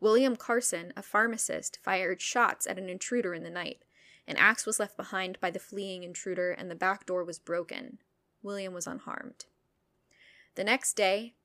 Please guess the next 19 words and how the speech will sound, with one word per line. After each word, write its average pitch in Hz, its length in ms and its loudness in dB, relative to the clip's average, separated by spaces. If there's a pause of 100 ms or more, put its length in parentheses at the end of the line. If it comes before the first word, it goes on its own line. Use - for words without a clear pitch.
young 214 280 0
Sarah 220 360 2
Lauman 190 420 0
was 175 140 -8
attacked 196 460 -4
with 214 100 -10
an 208 160 -10
axe - 360 -6
while - 120 -6
she - 140 -10
slept. - 520 -6 (560)
Neighbors 226 380 4
noticed 226 360 4
she 214 140 0
wasn't 202 280 0
rousing 202 400 2
at 156 80 -6
her 202 100 -8
usual 180 440 -4